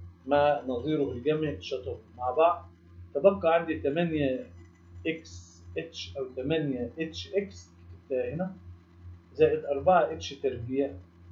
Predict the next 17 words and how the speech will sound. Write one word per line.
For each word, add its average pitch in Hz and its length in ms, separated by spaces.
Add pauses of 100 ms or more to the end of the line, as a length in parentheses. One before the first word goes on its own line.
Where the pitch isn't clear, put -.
(160)
ناقص 156 340
الخمسة 143 600
إتش - 380
على 139 480 (260)
ال 175 240
اتش. - 260 (1000)
نلاحظ 202 380
إن 160 200
في 156 180
هنا 156 260
اتش - 380
وفي 151 400
هنا 156 240
اتش - 360
وفي 170 340
هنا 139 200
اتش، - 280